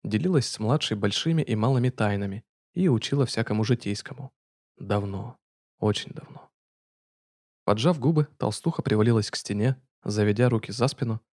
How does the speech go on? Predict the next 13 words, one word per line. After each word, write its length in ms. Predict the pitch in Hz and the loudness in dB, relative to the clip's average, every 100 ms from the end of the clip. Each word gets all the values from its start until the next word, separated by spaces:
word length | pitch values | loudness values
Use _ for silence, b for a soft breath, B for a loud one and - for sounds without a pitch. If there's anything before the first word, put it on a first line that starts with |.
| _ _ _ | _ _ _
и 140 | - - | -2 0
подсунув 460 | 98 - 151 143 | 0 0 0 0
их 220 | - 139 | 0 0
под 220 | - 117 - | 0 -4 -2
пухлый 300 | 120 - 117 | -2 0 0
зад. 380 | 107 95 - _ _ _ _ _ _ _ _ _ _ _ _ | 0 -6 -10 _ _ _ _ _ _ _ _ _ _ _ _
Начальнику 580 | - 107 202 190 - - | -2 2 2 2 0 0
отдела 380 | 120 113 135 113 | 2 4 4 4
департамента 600 | - 104 127 151 139 110 | 0 -2 0 0 0 -4
такое 280 | 107 120 | 2 2
поведение 460 | 123 104 107 107 104 | 4 2 2 2 2
не 100 | 107 | 0
понравилось. 680 | 113 113 101 - 127 - | 0 -2 -2 -6 -12 -18